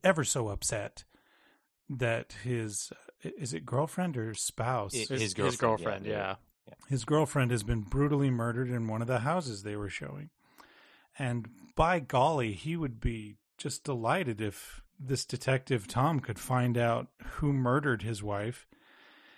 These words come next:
Speaker 1: Now, Captain Robert Allen, played by the Eric Bogosian, one of my favorite character
Speaker 3: Love it.
Speaker 1: actors.
Speaker 3: Dolores Claiborne.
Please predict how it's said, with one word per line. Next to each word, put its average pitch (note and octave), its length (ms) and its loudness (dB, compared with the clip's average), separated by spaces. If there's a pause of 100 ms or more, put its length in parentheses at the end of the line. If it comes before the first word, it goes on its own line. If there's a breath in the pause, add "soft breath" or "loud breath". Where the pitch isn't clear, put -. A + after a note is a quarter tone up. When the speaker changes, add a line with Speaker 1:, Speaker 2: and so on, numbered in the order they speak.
(140 soft breath)
Speaker 1:
Now, B2+ 500 6
Captain E3+ 460 2
Robert D#3 320 2
Allen, C#3+ 480 2
played C#3 420 0
by C3 380 -2 (100)
the E3+ 600 6
Eric C3 540 6 (280 loud breath)
Bogosian, B2 1040 8
one B2+ 160 0
of A#2+ 60 2
my A#2+ 180 2
favorite B2 480 2
character A#2 480 0
Speaker 3:
Love A2 120 2
it. A#2 100 0
Speaker 1:
actors. D3+ 300 2
Speaker 3:
Dolores A#2 320 2
Claiborne. C#3 520 2